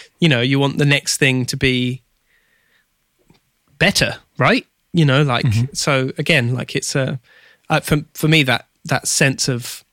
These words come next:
Speaker 1: not, yeah, like you say, it's like a, it's not, it is a competition and it's not a competition. It's like a love competition. Like, it's not,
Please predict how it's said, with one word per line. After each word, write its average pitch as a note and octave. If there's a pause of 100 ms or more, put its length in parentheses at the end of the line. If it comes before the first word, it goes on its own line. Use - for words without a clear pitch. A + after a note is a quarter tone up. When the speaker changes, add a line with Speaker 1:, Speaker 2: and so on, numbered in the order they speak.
(480)
Speaker 1:
not, G#3+
yeah, E3+
like A#2+
you D3+
say, A#2+
it's -
like B3
a, G3 (560)
it's A#3
not, G4+ (140)
it C4+
is D4
a -
competition E3
and C#3+
it's C3
not E3
a -
competition. C3
It's D#3
like F#3
a F#3
love F3
competition. A#2+
Like, B2+
it's D3+
not, D#3